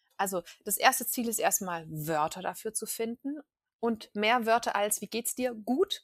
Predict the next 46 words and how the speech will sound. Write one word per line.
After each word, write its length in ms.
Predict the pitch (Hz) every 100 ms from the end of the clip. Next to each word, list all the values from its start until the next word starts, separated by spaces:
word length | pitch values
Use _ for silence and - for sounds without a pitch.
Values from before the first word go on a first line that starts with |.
| _ -
„Wie 80 |
geht's 240 | 196 214 -
dir?“ 200 | 254 247
„Schlecht“, 580 | - - 202 - - - _ -
ja? 240 | 196 277 - - _ -
Dass 160 | 196
es 100 | 214
da 160 | - 202
ganz 240 | 196 208
viel 160 | - 208
Farben 560 | - - - 214 262 262
gibt, 320 | 285 - -
mit 160 | 233
denen 160 | 233 247
ich 80 | 262
das 160 | 240
beschreiben 460 | - - - 240 254
kann. 320 | 269 269 285 - - - - - - - -
Ähm, 240 | 214 214
das 140 | 202 -
zweite 360 | - 196 226
Ziel 300 | - - 254
ist, 340 | - 233 - -
Gefühle 400 | 214 - 247 208
bei 360 | 190 190 190
mir 500 | 190 196 226 262 320 294
wahrzunehmen 920 | 240 262 285 - 277 285 302 339 311 -
und 280 | 240 247 -
Gefühle 280 | 220 226 202
beim 180 | 196 -
anderen 320 | 214 208 185
wahrzunehmen. 640 | - - - - - - -
Und 280 | 233 -
dann 380 | 269 285 359 277
die 120 | 214
dritte 300 | 202 277 339
Kompetenz, 580 | - 247 226 - 226 -
regulierend 480 | 220 220 220 220 -
einzugreifen 640 | - 262 262 214 196 208 208
und 60 |
zu 120 | -
verstehen, 400 | 190 - 233 262
welches 260 | 214 196 185
Bedürfnis 420 | 185 240 254 233
dahinter 300 | 208 190 185
steht, 320 | - 208 233